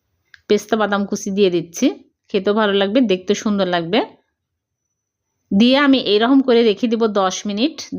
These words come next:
দশ মিনিট পর আমি নরমাল ফ্রিজে রেখে দিব এক ঘন্টা। এক ঘন্টায় ভালোভাবে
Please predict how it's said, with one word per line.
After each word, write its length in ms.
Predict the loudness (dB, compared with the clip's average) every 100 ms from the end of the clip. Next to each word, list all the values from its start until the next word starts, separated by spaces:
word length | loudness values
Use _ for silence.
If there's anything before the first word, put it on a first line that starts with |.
| -2
দশ 140 | -2 2
মিনিট 200 | 2 2 0
পর 140 | 0 0
আমি 100 | 0 -2
নরমাল 260 | -2 -2 -2
ফ্রিজে 240 | -2 0 0 0
রেখে 180 | 0 -2
দিব 140 | 0 0 -2 -8 _ _ _ _ _ -6
এক 140 | -6 -2
ঘন্টা। 340 | -2 -2 0 -2 -4 -6 -4
এক 80 | -2 0
ঘন্টায় 300 | 0 2 0 0
ভালোভাবে 400 | -2 0 0